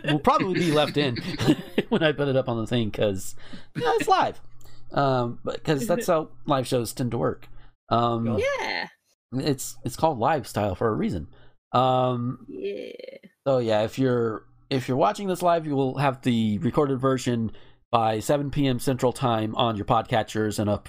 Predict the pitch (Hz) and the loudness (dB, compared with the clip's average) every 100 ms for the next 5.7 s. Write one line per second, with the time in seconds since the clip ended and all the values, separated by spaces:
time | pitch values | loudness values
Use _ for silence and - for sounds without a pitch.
0 | - - 107 104 101 101 95 - 110 101 | -8 0 0 0 0 0 -2 0 0 0
1 | - - - 98 92 82 101 110 101 110 | -6 -18 -6 0 2 2 0 0 0 0
2 | 98 87 98 - - 175 160 156 151 - | 0 0 0 0 0 2 2 0 -4 -10
3 | - - - - _ 110 113 98 110 101 | -12 -10 -12 -14 _ -2 -2 -2 -2 0
4 | 113 110 123 190 214 175 160 139 127 117 | 0 0 0 2 2 2 -2 0 0 2
5 | 110 101 - 107 104 101 | 0 -2 0 2 2 -2